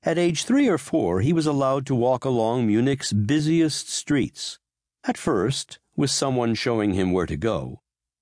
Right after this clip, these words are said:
but then with someone just watching him from afar where they could not be seen. Albert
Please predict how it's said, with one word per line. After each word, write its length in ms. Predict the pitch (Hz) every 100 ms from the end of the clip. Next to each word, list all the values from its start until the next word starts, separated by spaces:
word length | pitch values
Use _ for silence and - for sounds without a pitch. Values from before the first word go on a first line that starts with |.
| _ _
but 140 | - 76
then 500 | 78 71 67 113 190 - _ _
with 140 | 139 135
someone 540 | - 165 165 165 160
just 340 | 143 226 -
watching 440 | 180 175 170 175 160
him 220 | 151 143
from 220 | 139 135
afar 580 | 139 - 107 76 73 98 - _
where 160 | 107 98
they 140 | 98
could 240 | - 110 87
not 200 | 80 -
be 140 | 92
seen. 560 | - 104 82 71 - - _ _ _ _ _ _ _ -
Albert 460 | 95 85 98 160